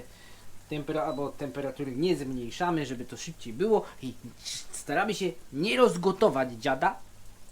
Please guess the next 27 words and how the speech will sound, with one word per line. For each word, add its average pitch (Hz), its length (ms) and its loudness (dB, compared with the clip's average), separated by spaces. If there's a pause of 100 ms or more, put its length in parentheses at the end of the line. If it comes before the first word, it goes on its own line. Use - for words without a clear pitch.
(180)
żeby 135 360 -6
on 143 220 -2
był, 147 220 4 (400)
e, 104 40 -10 (280)
tak 135 160 -6
zwany 147 280 -2
al 139 340 2
dente, 127 400 -2 (160)
czyli, 131 380 -2 (320)
e, 104 240 -8
lekki 160 460 -4 (100)
opór 151 440 0 (180)
w 123 120 -8
zębach, 143 520 0 (100)
żeby 135 360 -2
stawiał. 127 540 2 (520)
No, 143 220 -4 (100)
także 135 360 -4
jak 160 200 4
ja 170 100 4
go 147 140 -2
zagotuję, 180 600 0 (160)
odcedzę, 175 640 -2 (400)
Później 147 400 -2
nasze 139 300 -4
grzybki 175 560 -4 (300)
wrzucimy 143 540 -2